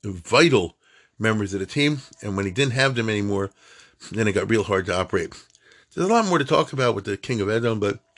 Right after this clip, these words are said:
uh, I think I've gone long enough. Once again, and I think the human element, sometimes, at least to my mind, the psychological element is often the most interesting aspect of the stories that were told in the Chumash,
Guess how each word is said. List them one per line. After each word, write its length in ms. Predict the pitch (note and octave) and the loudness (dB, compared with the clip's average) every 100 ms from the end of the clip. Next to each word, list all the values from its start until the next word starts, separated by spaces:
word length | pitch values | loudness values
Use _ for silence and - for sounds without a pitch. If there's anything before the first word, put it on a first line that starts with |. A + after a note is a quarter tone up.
| _ - - - - | _ -20 -20 -20 -6
uh, 180 | G#2 G2+ G2 - - | 0 0 -2 -12 -10
I 80 | G#2 | -6
think 200 | B2+ A2 | -4 -4
I've 60 | F2+ | -2
gone 200 | G2+ G2 | -2 -2
long 200 | G2+ G2 | -2 0
enough. 340 | F#2 F#2 - _ _ _ _ _ | -2 -4 -10 _ _ _ _ _
Once 200 | A#2+ B2 | -2 0
again, 320 | A2+ A2+ A#2+ - _ _ _ _ _ _ _ _ _ _ - | 2 2 0 -6 _ _ _ _ _ _ _ _ _ _ -8
and 160 | D3+ - _ _ _ | -8 -10 _ _ _
I 80 | E3 | 2
think 260 | E3+ G3+ - | 4 4 4
the 120 | D#3 | 4
human 340 | E3 F#3 D#3+ - | 4 2 2 0
element, 460 | D3 C3+ G2+ - - _ _ _ _ _ | 0 0 -2 -6 -20 _ _ _ _ _
sometimes, 540 | - C3 C3 A#2 G2+ - | -2 -2 0 -2 -2 -6
at 60 | B2 | -2
least 240 | C#3+ C3 | 0 0
to 60 | A2+ | 0
my 180 | A#2+ C3 | 2 2
mind, 240 | A2+ G2 | 0 -4
the 80 | F2+ | -6
psychological 560 | - G2 G#2 A#2+ G#2 | -8 -2 0 0 -2
element 200 | F#2+ G2+ | -2 -2
is 140 | F#2 - _ _ _ - | -6 -10 _ _ _ -10
often 240 | A#2+ A#2 | -8 -4
the 60 | G#2 | -2
most 180 | G2 B2 | -2 -2
interesting 420 | A#2 G#2 - G2+ | -4 -8 -6 -4
aspect 440 | G2+ - F#2+ F2 - _ _ _ _ _ _ | -4 -4 -8 -8 -14 _ _ _ _ _ _
of 160 | - G2+ | -8 -6
the 80 | G2 | -4
stories 320 | - A#2 G#2 | 0 2 2
that 80 | F#2+ | -2
were 80 | F#2 | -6
told 200 | - G2+ | -4 -4
in 60 | |
the 60 | E2+ | -4
Chumash, 400 | - G#2+ C3 | -6 -4 -4